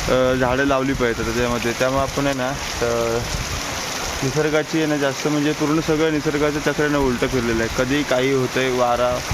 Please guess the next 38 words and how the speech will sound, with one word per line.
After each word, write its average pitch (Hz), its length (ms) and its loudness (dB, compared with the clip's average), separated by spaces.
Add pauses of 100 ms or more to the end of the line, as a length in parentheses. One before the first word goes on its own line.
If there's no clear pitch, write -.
(200)
वादळ 117 280 0
वगैरे, 117 420 0
कधी 131 240 2
कसंही 135 340 0
होतंय, 127 280 2
कोणत्याही 131 520 0
टायमिंगमध्ये 127 440 0
काय 123 220 0
नाही, 120 180 -2 (420)
कधी 131 180 2
ऊन 135 220 2
तर 135 80 2
कधी 131 240 0
पाऊस, 127 320 2 (340)
हे 135 80 -2
सगळं 139 220 0
आहे 143 120 2
ना, 143 100 0
म्हणजे 143 280 2 (840)
पहिल्यासारखं 151 400 0
काय 160 140 2
राहिलं 139 280 0
नाही, 147 120 0
सगळं 151 220 2
उलटं 143 360 2
फिरलेलं 123 360 2
आहे, 123 100 0 (1000)
कधीही 143 220 2
काही 143 260 0
होतंय. 117 300 0 (380)
तसं 135 100 2
इकडे 135 180 0
बघताय 139 300 0
ना, 135 100 -2 (880)
या 123 100 2
साईडला 120 320 0 (1040)
फुल 170 120 2
पाऊस, 160 280 2